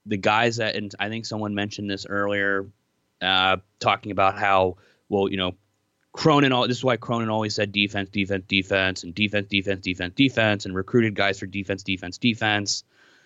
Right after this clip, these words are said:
you know, because defense goes anywhere and you can win games. That's, that's great.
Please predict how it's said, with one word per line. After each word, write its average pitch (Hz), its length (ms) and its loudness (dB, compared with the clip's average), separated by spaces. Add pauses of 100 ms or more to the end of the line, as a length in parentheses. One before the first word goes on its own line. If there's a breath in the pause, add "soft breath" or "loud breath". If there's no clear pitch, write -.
(300 soft breath)
you 113 80 0
know, 98 80 4
because 95 220 0
defense 113 360 0
goes 98 220 -4
anywhere 104 260 -2
and 95 80 0
you 95 60 0
can 98 140 -6
win 92 180 -2
games. 101 520 -2 (120)
That's, 107 240 -4
that's 120 260 0
great. 104 520 0